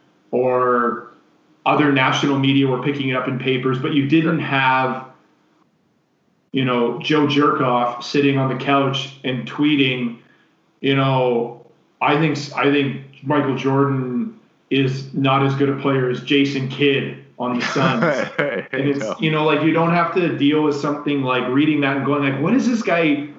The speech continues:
Speaker 1: even
Speaker 2: Yeah.
Speaker 1: thinking?" So from that end of it, uh, a hundred percent, I think n-, nostalgia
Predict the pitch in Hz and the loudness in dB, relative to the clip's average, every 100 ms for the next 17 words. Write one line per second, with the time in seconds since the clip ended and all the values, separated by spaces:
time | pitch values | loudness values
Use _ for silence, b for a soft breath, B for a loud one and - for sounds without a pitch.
0 | - _ 160 160 156 139 170 180 135 104 | -20 _ 0 2 2 2 0 0 0 -4
1 | - 170 147 143 143 - - _ _ _ | -4 0 2 2 -2 -12 -20 _ _ _
2 | _ _ - 147 139 170 175 139 123 117 | _ _ -4 0 2 2 2 0 -2 -4
3 | - - 120 - 170 190 147 135 160 117 | -8 -12 -10 -6 -2 -2 -2 -2 -2 -2
4 | 123 170 156 - - 143 135 170 139 139 | -4 -4 -4 -6 -10 -10 -8 -2 0 0
5 | 151 165 190 160 | 0 0 2 0